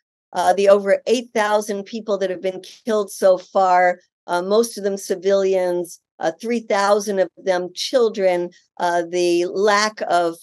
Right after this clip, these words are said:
food, water, electricity, uh, going on. And I want to circle back,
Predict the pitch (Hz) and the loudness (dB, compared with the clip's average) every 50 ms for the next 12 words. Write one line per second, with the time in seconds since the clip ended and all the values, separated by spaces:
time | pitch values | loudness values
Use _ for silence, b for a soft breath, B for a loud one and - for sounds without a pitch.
0 | - - - - - 247 233 220 214 208 196 185 190 196 208 202 202 196 190 190 | -18 -20 -12 -4 -2 0 2 2 2 0 0 0 2 2 4 4 4 4 4 4
1 | 190 190 - - 214 190 196 185 180 - - - - 233 226 - - 208 202 202 | 4 4 4 2 0 0 0 -2 -2 -4 -6 -2 -2 -2 -2 -2 -2 0 2 2
2 | 196 196 196 b b b b _ _ - 190 190 190 185 185 226 226 220 214 214 | 2 0 -2 b b b b _ _ -4 -2 0 0 0 0 0 2 2 2 2
3 | 220 - - 202 202 196 190 190 190 190 196 202 - _ _ _ - 196 196 196 | 0 -2 -2 0 0 2 2 2 0 0 -2 -6 -10 _ _ _ -4 -2 -2 0
4 | 196 190 202 202 196 202 202 202 - 226 214 196 202 202 190 190 208 214 247 262 | 0 0 0 0 0 -2 -2 -2 -2 -2 -2 -2 0 -2 0 2 2 0 2 2
5 | 233 202 208 214 - | 0 -2 -4 -6 -12